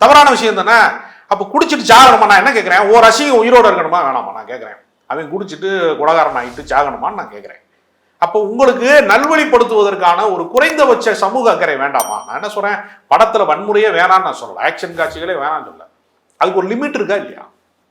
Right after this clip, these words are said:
அந்த லிமிட்டை தாண்டிட்டாருங்கிறதுனால தான் நம்ம அதை விமர்சிக்கிறோமே தவிர, தனுஷு மீது நமக்கு ஒண்ணும் தனிப்பட்ட வன்மம் கிடையாது. அவர் எடுத்த அந்த பவர் பாண்டி படம்லாம் ரொம்ப பிரமாதமான ஒரு படம். ஒரு பழைய காதலியை தேடி செல்றதுக்கான ஒரு ப-, இதெல்லாம் அந்த மாதிரி மென் உணர்வுகள் சார்ந்து அவர் எடுத்திருக்கிறாரு. அவர்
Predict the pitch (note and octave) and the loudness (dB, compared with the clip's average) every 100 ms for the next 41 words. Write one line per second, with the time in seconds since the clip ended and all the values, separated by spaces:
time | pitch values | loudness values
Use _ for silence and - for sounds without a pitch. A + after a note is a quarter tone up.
0 | _ G3 G#3 B3+ E4 E4 A3+ A3 C4+ C4 | _ -2 0 0 0 0 4 4 4 4
1 | B3 A#3 G#3+ G3+ F#3+ F#3+ D#4 C#4 G#3 E3+ | 4 4 2 2 2 4 4 4 2 2
2 | D#3 F#3+ - - D3+ A2+ G2+ F#2+ F#2+ C#3 | 0 -4 -6 -10 -12 -12 -14 -14 -4 0
3 | E3+ - - _ C#3 B3+ F4 D#4 C#4 C#4 | 0 -2 -14 _ 2 4 4 0 -2 0
4 | B3 B3 B3 C4 A3+ A3 D#4+ C4+ G#3+ A#3+ | 2 2 0 -2 0 0 2 2 4 2
5 | D4 G#3+ E3 G#2+ F2+ - _ _ _ _ | 0 0 -2 -4 -10 -20 _ _ _ _
6 | D3 E3+ C4+ C4+ A#3 - F#3 B3 B3 A#3 | -2 0 2 2 2 4 4 4 4 4
7 | A3+ G3+ G3 G#3+ C#4 A#3 B3 G#3+ A3+ A#3+ | 2 0 0 4 4 6 2 4 6 6
8 | A#3 G#3+ E3 C#3+ C#3+ - - - _ _ | 4 2 2 0 0 -2 -8 -20 _ _
9 | _ - D3 F#3 A#3 A3+ A3 C4 B3+ A#3 | _ -12 -2 2 4 4 6 8 6 4
10 | A3 A#3 A#3 A3 G#3 G3 G3 G3+ G3 F#3+ | 4 2 2 -2 -2 0 2 2 2 0
11 | F3+ F3+ F3+ G3 A3 A3 A#3+ C#4+ C#4+ A#3+ | 0 0 0 -2 2 2 4 4 4 0
12 | C#4 D4+ C4+ C4 A#3 A#3 B3 A#3+ G3 G3 | 0 2 2 2 2 4 4 4 2 2
13 | G3+ F3 B2+ G2 - _ _ _ _ _ | -2 -6 -8 -12 -20 _ _ _ _ _
14 | - F#3+ B3 | -2 2 4